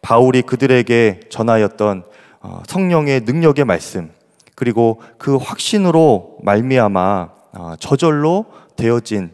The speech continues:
어, 믿음의 역사인 것입니다. 여러분의 삶에 일어나야 하는,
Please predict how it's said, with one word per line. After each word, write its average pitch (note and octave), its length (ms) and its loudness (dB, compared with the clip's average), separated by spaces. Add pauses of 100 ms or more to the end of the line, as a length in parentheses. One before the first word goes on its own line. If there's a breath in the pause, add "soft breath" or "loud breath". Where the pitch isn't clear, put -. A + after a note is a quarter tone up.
(160)
어, F2+ 180 -20
믿음의 F#2 720 -10 (100)
역사인 G#2+ 440 -4
것입니다. E2 480 -12 (1600 loud breath)
여러분의 A2+ 380 4
삶에 C#3+ 360 0
일어나야 A2 440 2
하는, G2+ 440 -4